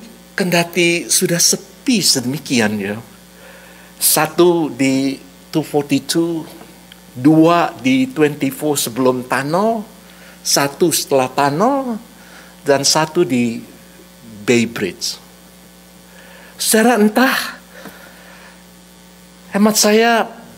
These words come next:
banyak orang yang tercekam, under pressure, stress, atau nggak sedikit mungkin yang hatinya diokupai dengan kesedihan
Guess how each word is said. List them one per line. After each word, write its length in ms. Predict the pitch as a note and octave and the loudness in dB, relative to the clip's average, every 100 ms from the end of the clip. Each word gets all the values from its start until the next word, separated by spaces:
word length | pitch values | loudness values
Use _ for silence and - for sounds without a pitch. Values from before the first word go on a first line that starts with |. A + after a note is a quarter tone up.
| - - - - - - | -20 -20 -20 -20 -20 -4
banyak 440 | E3 A3+ A#3+ A3+ - | 2 4 4 2 -2
orang 280 | B3+ C4+ F#3+ | 2 2 2
yang 360 | F3 F3 F3 E3 - | 0 0 -2 -8 -6
tercekam, 600 | - - - - C#3+ G2+ F2+ - - - - - - - - - - - - - - - - - - - - - | -6 -2 -4 -2 -2 -4 -10 -18 -20 -20 -20 -20 -20 -20 -20 -20 -20 -20 -20 -20 -20 -20 -20 -20 -20 -20 -20 -6
under 240 | F3+ F3+ | -2 0
pressure, 560 | - - F3 - E3 - - - - - - - - - - | -2 -4 -4 -2 -4 -6 -12 -20 -20 -20 -20 -20 -20 -20 -2
stress, 480 | - - G#3 G3+ - - - - - - - - - - - - - - - - | 0 2 2 2 2 2 0 -4 -8 -16 -20 -20 -20 -20 -20 -20 -20 -20 -20 -6
atau 240 | G3 B3+ | 0 4
nggak 160 | B3+ F#3 | 6 4
sedikit 480 | - A3+ C#4+ E4+ E4+ | 4 2 2 2 2
mungkin 400 | B3 A3+ D4 C#4+ | 2 2 4 4
yang 480 | G#3+ F3+ E3+ E3+ E3 - - - - - - - - - - | 6 4 2 -2 -6 -10 -18 -20 -20 -20 -20 -20 -20 -20 -6
hatinya 480 | - A3+ A3+ G3 A#3 | -2 0 0 2 2
diokupai 960 | A#3 - F3 G#3+ - - F#3 F#3+ G3 | 2 0 -2 -2 -10 -10 -8 -4 -2
dengan 320 | F3+ E3+ E3 | 0 0 -2
kesedihan 880 | D#3+ F3+ - D#3 C#3 - C#3 D#3+ C#3+ | -2 0 0 -2 -6 -6 -2 -2 -2